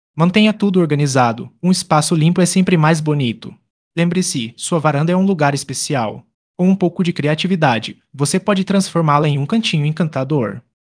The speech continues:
Vantagens de ter uma varanda funcional. Como uma varanda pode aumentar seu conforto. Ter uma varanda é como ter um pedacinho do mundo lá fora,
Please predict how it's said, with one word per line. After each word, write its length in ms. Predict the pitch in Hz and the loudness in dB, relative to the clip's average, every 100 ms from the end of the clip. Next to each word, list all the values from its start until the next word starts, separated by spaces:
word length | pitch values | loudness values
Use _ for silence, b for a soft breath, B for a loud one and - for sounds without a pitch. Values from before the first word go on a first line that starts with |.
| _ | _
Vantagens 560 | 131 131 165 170 175 156 | -4 -2 2 2 0 -2
de 120 | 170 | -4
ter 180 | 175 175 | -2 -2
uma 160 | 175 | 0
varanda 400 | 175 190 175 180 | 0 2 2 0
funcional. 600 | 175 180 175 196 147 156 | -2 -4 -4 -2 -2 -2
Como 220 | 160 196 196 | -2 -2 0
uma 120 | 190 | 0
varanda 400 | 185 175 185 175 | 0 0 0 -2
pode 340 | - 196 202 | -2 0 0
aumentar 400 | 196 175 170 170 | 0 0 0 -2
seu 180 | 170 202 | -2 -6
conforto. 520 | 196 185 - 175 180 | -4 -6 -2 -4 -4
Ter 200 | 165 175 | -4 -2
uma 160 | 170 180 | 0 0
varanda 360 | 175 180 180 | 2 2 2
é 40 | 196 | 0
como 280 | 202 208 220 | -2 -4 0
ter 180 | 190 | 0
um 100 | 185 | 2
pedacinho 520 | 180 185 190 - 175 156 | 0 0 0 0 -2 0
do 100 | 147 | -2
mundo 200 | 156 147 | -2 0
lá 180 | 147 | -2
fora, 500 | 170 - 170 151 151 | -2 -2 0 0 -6